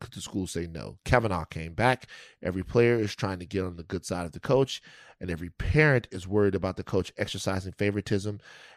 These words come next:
in terms of starting lineups, playing time, recommendations, colleges, yeah, yeah, yeah. Yet,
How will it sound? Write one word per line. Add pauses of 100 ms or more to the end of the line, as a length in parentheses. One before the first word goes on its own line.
in
terms
of
starting
lineups,
playing
time, (320)
recommendations,
colleges,
yeah,
yeah,
yeah. (520)
Yet,